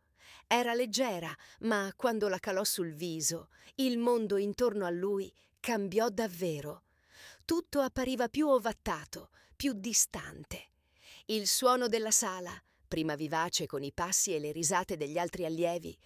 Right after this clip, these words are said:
si trasformò in un eco lontano. Il respiro caldo contro la rete metallica gli ricordava di essere completamente al sicuro, come dentro un'armatura. Non poteva vedere lo specchio,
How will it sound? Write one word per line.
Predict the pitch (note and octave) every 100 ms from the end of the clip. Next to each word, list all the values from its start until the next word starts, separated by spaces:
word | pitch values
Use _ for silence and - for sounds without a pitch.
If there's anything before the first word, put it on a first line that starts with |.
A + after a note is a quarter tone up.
| - - -
si | - C#4+
trasformò | C4+ C4+ - C#4+ C4 C#4+
in | C4
un | C4
eco | C4 - A3+
lontano. | F#3+ F3+ F3+ E3+ D3 D#3 - _ _ _ _ _ _
Il | B3 A#3
respiro | A3+ - B3+ A#3+
caldo | - A#3+ A3+ A3+
contro | - A3+ A3 A3
la | F#3+
rete | F#3 A3 G#3
metallica | F3 - F#3+ F#3+ F3+ E3+ F#3+ - - -
gli | A3+
ricordava | B3+ C4 C#4 C4 B3+ B3+
di | A#3 A#3+
essere | A3+ - G#3+ G3+
completamente | - D4+ C#4+ - A#3 A3 G3+ A3 G#3+ G#3
al | F3
sicuro, | - F3 F3 D#3+ D#3 D#3 _ - - -
come | - C#3 G2+ E3+
dentro | G#3 G#3 G3 G#3+
un'armatura. | G3 F#3+ F#3+ F#3+ G3+ E3 E3 D#3 - _ _ _ _ -
Non | C4
poteva | C4 C#4 D4 C#4
vedere | B3+ B3+ C4+ B3+
lo | A3
specchio, | - G3+ D#3+ - C3+ -